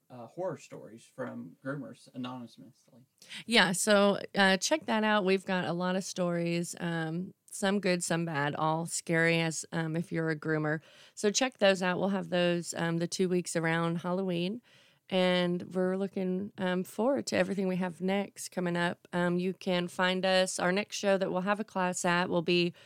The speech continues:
Speaker 2: Groom Expo West, um, in Pasadena in February. We'll be doing a habits course, Make Your Habits Work for You. So we'll be talking a little bit about that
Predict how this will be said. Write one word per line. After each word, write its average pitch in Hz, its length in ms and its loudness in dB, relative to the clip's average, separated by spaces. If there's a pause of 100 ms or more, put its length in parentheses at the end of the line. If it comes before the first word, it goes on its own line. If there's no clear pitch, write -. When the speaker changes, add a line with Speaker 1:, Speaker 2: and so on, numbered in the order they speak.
(280)
Speaker 2:
Groom 196 220 4
Expo 190 480 4
West, 180 500 0
um, 175 200 -2
in 170 100 -4
Pasadena 170 540 -4
in 165 100 -6
February. 160 680 -4 (400)
We'll 185 120 0
be 185 120 4
doing 175 380 2
a 180 40 0
habits 170 440 0
course, 170 320 0
Make 165 180 -2
Your 175 80 -4
Habits 170 380 -4
Work 175 200 -4
for - 120 -8
You. 165 360 -4
So 214 160 -4
we'll 254 120 0
be 294 120 -4
talking 220 300 -4
a 202 60 0
little 196 180 0
bit 180 160 0
about 175 280 -4
that 170 340 0